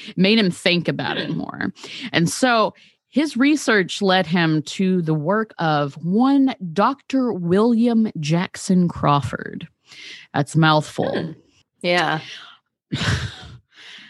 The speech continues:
Speaker 1: And he was a mechanical engineering professor, and he had a proclivity towards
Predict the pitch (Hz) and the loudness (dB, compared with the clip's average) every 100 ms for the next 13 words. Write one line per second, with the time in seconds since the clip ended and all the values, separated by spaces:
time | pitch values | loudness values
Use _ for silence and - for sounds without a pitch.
0 | _ 185 190 185 175 151 - 214 240 220 | _ 0 4 4 2 -2 -4 0 2 2
1 | 214 180 170 175 160 180 247 190 196 262 | 2 2 2 2 2 4 2 4 2 4
2 | 240 143 147 143 147 156 156 123 - - | 2 2 0 0 0 -2 -2 -2 -2 -2
3 | 147 - - 165 170 190 190 190 190 - | -2 -2 0 2 4 2 0 -2 -4 0
4 | 262 226 156 151 160 147 139 139 | 0 2 2 2 0 2 2 0